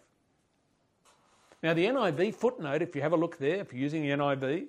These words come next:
tells us that the words "to lead" here are actually the words "to judge." In other words, the elders have seen through what Samuel has done. Normally judges are appointed by God.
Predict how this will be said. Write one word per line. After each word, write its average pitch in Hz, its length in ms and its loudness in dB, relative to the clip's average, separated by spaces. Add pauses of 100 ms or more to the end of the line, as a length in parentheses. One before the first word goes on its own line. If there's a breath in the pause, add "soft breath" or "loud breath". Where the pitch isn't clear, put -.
(100)
tells 151 240 -2
us 151 140 -4
that 156 100 -8
the 143 80 -2
words 151 280 0
"to - 120 -10
lead" 190 320 -2
here 127 240 -4
are 131 40 0
actually 143 360 -6
the 139 100 -4
words 139 340 -2
"to - 180 -10
judge." 127 540 -6 (680 soft breath)
In 202 100 4
other 254 140 8
words, 202 200 12 (220 loud breath)
the 202 180 8
elders 254 380 10
have 165 180 2
seen 240 340 4
through 180 240 6
what 165 220 6
Samuel 170 460 2
has 143 240 0
done. 156 360 6
Normally 196 360 6
judges 151 520 2
are 143 120 6
appointed 151 400 0
by 143 160 6
God. 143 520 6